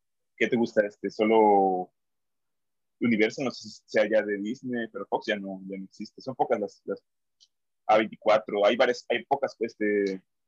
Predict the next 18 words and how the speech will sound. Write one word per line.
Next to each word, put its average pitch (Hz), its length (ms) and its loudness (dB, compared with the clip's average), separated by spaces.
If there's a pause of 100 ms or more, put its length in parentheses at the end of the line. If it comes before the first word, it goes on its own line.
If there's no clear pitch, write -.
(340)
este, 104 380 -4 (380)
este, 110 340 0
productoras 110 420 0
que - 60 -20
están 113 220 0
ahí 113 200 0
dando 110 240 2
la 107 140 0
cara 107 220 4
por, 92 180 -8 (600)
por 110 140 0
el 107 80 -4
cine 123 220 -2
del 113 140 0
formato 104 340 -6
clásico 107 340 -6
que 101 100 -12
conocemos, 98 500 -8